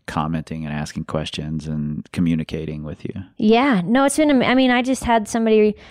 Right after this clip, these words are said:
Speaker 2: write last week who's like, "I'm a single dad and, you know, I'm doing this." I'm like,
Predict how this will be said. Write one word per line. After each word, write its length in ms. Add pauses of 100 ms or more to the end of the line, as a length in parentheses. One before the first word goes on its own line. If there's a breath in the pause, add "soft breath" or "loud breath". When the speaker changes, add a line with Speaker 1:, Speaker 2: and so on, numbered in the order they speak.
(220 loud breath)
Speaker 2:
write 340
last 320
week 160
who's 120
like, 160
"I'm 100
a 60
single 340
dad 520
and, 280 (100)
you 100
know, 80
I'm 120
doing 160
this." 180
I'm 80
like, 160